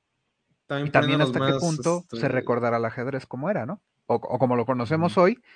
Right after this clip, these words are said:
Speaker 2: y cómo se conocerá en mil años, ¿no?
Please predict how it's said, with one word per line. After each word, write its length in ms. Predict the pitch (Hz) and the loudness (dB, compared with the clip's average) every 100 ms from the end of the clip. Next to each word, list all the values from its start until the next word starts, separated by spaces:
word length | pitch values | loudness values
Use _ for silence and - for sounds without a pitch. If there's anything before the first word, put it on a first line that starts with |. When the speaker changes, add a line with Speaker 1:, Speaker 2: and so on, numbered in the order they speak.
| - | -8
Speaker 2:
y 80 | |
cómo 220 | 117 127 127 | -4 -2 -2
se 100 | 123 | -6
conocerá 500 | 113 107 - 113 113 | -6 -6 -4 -2 -2
en 180 | 101 - _ _ _ _ _ _ - - | -4 -10 _ _ _ _ _ _ -20 -10
mil 200 | 120 117 | -6 -2
años, 300 | 156 135 98 | -2 -2 -6
¿no? 100 | 190 | -10